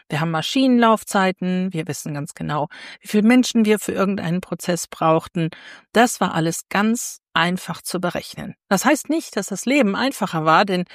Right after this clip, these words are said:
um Himmels Willen, viele von diesen Jobs waren wirklich nicht gut für Menschen. Das sind eher Jobs für Maschinen. Heute müssten, nehmen, übernehmen Roboter viele dieser Arbeiten. Mm, aber da sind wir auch schon fast wieder beim Punkt. Ich will da auch gar nicht vorgreifen. Also,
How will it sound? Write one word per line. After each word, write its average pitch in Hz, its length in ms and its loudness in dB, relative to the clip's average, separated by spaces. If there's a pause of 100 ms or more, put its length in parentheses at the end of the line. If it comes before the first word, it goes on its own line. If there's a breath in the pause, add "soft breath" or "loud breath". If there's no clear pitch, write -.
(340 loud breath)
um 143 120 -4
Himmels 175 240 0
Willen, 202 220 4
viele 190 220 -2
von 175 140 -4
diesen 165 220 -2
Jobs 185 260 -2
waren 160 200 -4 (380 soft breath)
wirklich 175 400 -2
nicht 185 340 -2
gut 240 300 4
für 165 180 2
Menschen. 139 480 -2
Das 139 140 -6
sind 165 160 -6
eher 208 260 -2
Jobs - 380 -4
für 175 320 0
Maschinen. 185 600 0
Heute 170 220 2
müssten, 175 440 -4 (340 loud breath)
nehmen, 175 300 -2
übernehmen 180 400 2
Roboter 220 420 2
viele 156 300 -2
dieser 147 340 0
Arbeiten. 156 560 -6 (320)
Mm, 226 280 0
aber 220 120 -2
da 233 100 2
sind 269 160 0
wir 269 120 -2
auch 226 60 -2
schon - 140 -6
fast 254 220 0
wieder 220 120 2
beim 214 160 4
Punkt. 247 240 0
Ich 190 120 -4
will 202 80 4
da 175 100 2
auch 160 100 -4
gar 170 160 4
nicht 156 160 -4
vorgreifen. - 640 -2 (880)
Also, 175 300 2